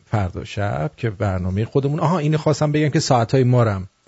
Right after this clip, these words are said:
یک ساعت عقب کشیدن و فردا شب برنامهٔ ما همون ساعت دو و نیم بعد از نیمه شب به وقت ایران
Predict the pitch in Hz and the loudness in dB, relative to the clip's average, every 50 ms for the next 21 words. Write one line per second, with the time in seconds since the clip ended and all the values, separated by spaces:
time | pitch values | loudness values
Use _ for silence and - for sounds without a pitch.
0 | _ _ _ _ _ _ _ _ _ - 113 110 123 123 123 - - - 110 107 | _ _ _ _ _ _ _ _ _ -4 0 0 2 0 0 -4 -4 -4 -2 -2
1 | 92 107 101 104 107 - - - - - _ _ - 110 98 98 110 120 123 - | 0 -2 -2 -4 -6 -10 -14 -18 -18 -20 _ _ -4 -4 -4 -2 -4 -6 -6 -6
2 | - - - - - 180 165 175 175 175 160 135 127 123 117 110 104 - - _ | -8 -8 -8 -4 -4 -2 0 2 2 2 2 4 4 4 2 0 -2 -4 -8 _
3 | _ _ - 131 117 113 98 104 107 92 - - 135 165 175 - - 120 117 117 | _ _ 0 2 2 2 0 -2 -4 -2 0 0 0 0 0 0 2 2 4 4
4 | 110 101 110 104 101 107 104 104 104 110 113 123 135 160 170 160 - _ _ _ | 2 2 0 0 -2 -2 -2 -2 0 0 2 2 2 2 0 -2 -6 _ _ _
5 | _ _ _ _ _ _ _ - - 143 165 170 180 180 175 165 - - 127 110 | _ _ _ _ _ _ _ -2 0 2 2 2 2 2 0 -2 -2 0 0 2
6 | 110 117 117 - - 147 143 147 147 139 - _ _ _ _ _ _ - 117 107 | 2 0 -2 0 0 2 2 2 0 -2 -8 _ _ _ _ _ _ -6 0 2
7 | 120 117 113 110 107 107 104 113 123 131 131 131 135 131 127 123 117 117 113 110 | 2 4 4 4 2 2 2 2 2 2 2 2 2 2 0 0 0 0 0 0
8 | 110 107 107 104 107 104 98 92 95 101 104 95 90 92 90 87 104 110 110 104 | 0 0 0 0 0 0 -2 -4 -4 -4 -4 -2 -2 -4 -4 -2 0 0 2 2
9 | 104 101 98 - - 120 120 135 165 185 - - - 113 104 113 104 - - - | 0 -2 -4 -4 -2 0 0 2 2 0 -2 -2 -2 -2 0 -2 -4 -4 -8 -10
10 | - - 107 101 101 95 104 104 107 117 135 147 165 | -6 -4 -2 -2 -2 -2 0 0 0 0 -2 -4 -4